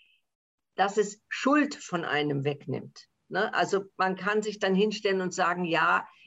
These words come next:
ich war nicht schuld, dass die Beziehung zerbrach, sondern er war schuld." Was natürlich auch nicht stimmt, weil es immer zwei Menschen sind, die eine Beziehung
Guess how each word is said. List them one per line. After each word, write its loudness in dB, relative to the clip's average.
ich -2
war 4
nicht 2
schuld, 0
dass 0
die -2
Beziehung 2
zerbrach, 0
sondern -4
er 4
war 0
schuld." -8
Was 0
natürlich 2
auch 2
nicht -4
stimmt, 2
weil 2
es 2
immer 0
zwei 0
Menschen -4
sind, -4
die -2
eine -2
Beziehung -2